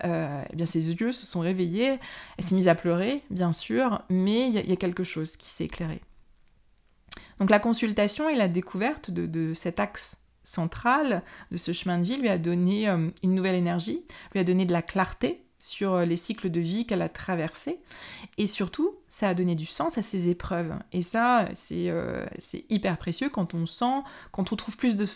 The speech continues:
plus de sens justement à la vie, euh, pour avoir vécu autant d'épreuves, pour avoir vécu autant de moments difficiles. On parle de, de chemin de vie, on parle du nœud nord comme une direction à suivre pour nous épanouir,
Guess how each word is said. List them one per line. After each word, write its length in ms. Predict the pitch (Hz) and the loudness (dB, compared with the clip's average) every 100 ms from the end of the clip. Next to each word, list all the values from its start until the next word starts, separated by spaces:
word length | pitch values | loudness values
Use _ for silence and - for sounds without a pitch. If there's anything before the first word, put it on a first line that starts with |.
| - | -10
plus 180 | - 294 | -2 0
de 80 | 277 | 0
sens 300 | - 269 254 | 0 -2 0
justement 420 | 196 - 208 202 | -2 -2 0 2
à 80 | 190 | 2
la 160 | 180 170 | 2 0
vie, 400 | 175 214 269 277 - - - | 0 0 0 -2 -8 -10 -2
euh, 420 | 170 - - - - 196 | -2 -2 -4 -6 -10 -4
pour 200 | 233 214 | 2 4
avoir 260 | 190 190 | 4 4
vécu 240 | 180 185 247 | 2 0 -2
autant 340 | 233 - 208 | -2 0 2
d'épreuves, 480 | 202 196 - 165 165 | 2 2 -2 -4 -4
pour 100 | - | -2
avoir 240 | 185 180 | 0 0
vécu 240 | 180 190 240 | 0 -2 -2
autant 240 | 190 196 | -2 0
de 80 | 190 | 2
moments 360 | 185 208 214 214 | 4 4 4 4
difficiles. 600 | 196 - 180 - 165 190 - - - - - | 0 -4 -8 -8 -8 -10 -12 -20 -20 -8 -2
On 60 | |
parle 180 | 175 180 | 2 2
de, 120 | 170 | 2
de 120 | 160 | -2
chemin 340 | 160 - 196 180 | -4 -4 0 2
de 80 | 175 | 2
vie, 280 | 175 220 262 | 0 0 0
on 100 | 196 | 0
parle 220 | 190 180 | 0 0
du 140 | 175 | 0
nœud 180 | 170 170 | 0 2
nord 580 | 170 202 254 262 180 - | 4 6 6 4 2 0
comme 160 | 185 | -2
une 140 | 180 175 | 0 0
direction 460 | 180 175 175 - | 0 -2 -4 -4
à 80 | 170 | -2
suivre 380 | 165 - 220 196 | -2 -4 -2 -2
pour 200 | 165 185 | -4 -2
nous 240 | 175 175 | 0 0
épanouir, 720 | 165 165 165 170 208 277 226 | 0 0 0 0 2 2 0